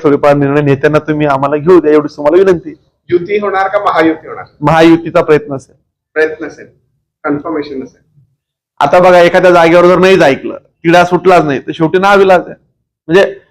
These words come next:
Speaker 1: आमचा प्रयत्न तर शंभर टक्के आहे की ते झालंच पाहिजे, पण जर एखाद्या गोष्टीवर जर अडून राहण्याचं जर काही भूमिका असेल, तर शेवटी सोबत आणि शिवाय हे पर्याय सगळ्यांसाठी असू शकतात.
Speaker 2: सहा, तेवीस, चाळीसच्या?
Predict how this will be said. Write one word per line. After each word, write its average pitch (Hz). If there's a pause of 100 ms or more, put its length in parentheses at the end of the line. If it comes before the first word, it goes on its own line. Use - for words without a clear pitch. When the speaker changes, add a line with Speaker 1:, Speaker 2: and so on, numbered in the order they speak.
(200)
Speaker 1:
आमचा 143
प्रयत्न 175
तर 196
शंभर 175
टक्के 170
आहे 117
की 165
ते 165
झालंच 175
पाहिजे, 139 (460)
पण 190
जर 196
एखाद्या 180
गोष्टीवर 165
जर 170
अडून 175
राहण्याचं 147
जर 165
काही 170
भूमिका 139
असेल, 135 (120)
तर -
शेवटी 190 (420)
सोबत 185
आणि 196
शिवाय 180
हे 165
पर्याय 165
सगळ्यांसाठी 147
असू 170
शकतात. - (1000)
Speaker 2:
सहा, 160
तेवीस, 156 (840)
चाळीसच्या? 147